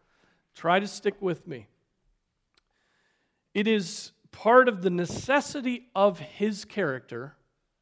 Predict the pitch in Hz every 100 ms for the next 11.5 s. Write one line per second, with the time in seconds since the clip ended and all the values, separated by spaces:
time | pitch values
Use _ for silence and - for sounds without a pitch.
0 | _ _ _ _ _ _ _ _ _ -
1 | - 185 175 165 - - _ _ _ _
2 | _ _ _ _ _ _ - - - 214
3 | 226 175 208 190 147 170 160 147 - -
4 | 139 131 123 - 120 113 _ _ _ _
5 | _ _ _ _ _ _ _ _ _ _
6 | _ _ _ _ _ _ _ _ _ _
7 | _ _ _ _ _ _ _ _ _ _
8 | _ _ _ _ _ _ _ _ _ 160
9 | 160 196 185 - - - 226 240 240 -
10 | - 190 185 190 170 156 147 135 143 131
11 | 143 127 - - 104